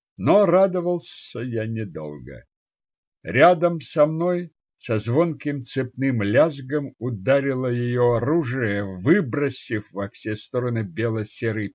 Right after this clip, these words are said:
песок полигона. Правую руку словно обожгло кипящей кислотой. И, прокатившись по полу, я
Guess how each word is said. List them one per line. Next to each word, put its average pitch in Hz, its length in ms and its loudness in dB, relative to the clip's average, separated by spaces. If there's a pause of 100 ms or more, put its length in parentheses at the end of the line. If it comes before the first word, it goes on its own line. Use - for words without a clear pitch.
песок 120 500 -4 (120)
полигона. 101 640 -4 (500)
Правую 117 460 4
руку 127 280 2
словно 123 680 2
обожгло 131 1000 2
кипящей 143 840 2
кислотой. 113 1160 -6 (880)
И, 123 220 4
прокатившись 143 1200 2 (200)
по 160 180 4
полу, 160 460 -4
я 147 420 0